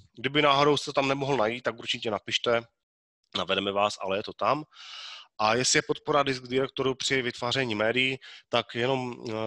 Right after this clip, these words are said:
vysvětlím, Acronis Disk Director je náš software pro správu pevných disků a vlastně mělo by to tak být.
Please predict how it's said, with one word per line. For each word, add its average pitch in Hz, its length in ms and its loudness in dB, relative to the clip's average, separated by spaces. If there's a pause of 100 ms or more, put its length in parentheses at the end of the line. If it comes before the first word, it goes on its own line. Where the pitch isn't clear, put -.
(260)
vysvětlím, 127 480 -6
Acronis 123 420 -4
Disk 120 200 -4
Director 123 500 0
je 113 380 0
náš 110 220 -2
software 117 400 -2
pro 95 340 -6
správu 113 340 -2
pevných 107 300 -4
disků 175 460 -4 (640)
a 110 600 4
vlastně 113 400 0 (260)
mělo 127 320 0
by 143 100 -4
to - 80 -6
tak 98 200 -6
být. 135 260 -6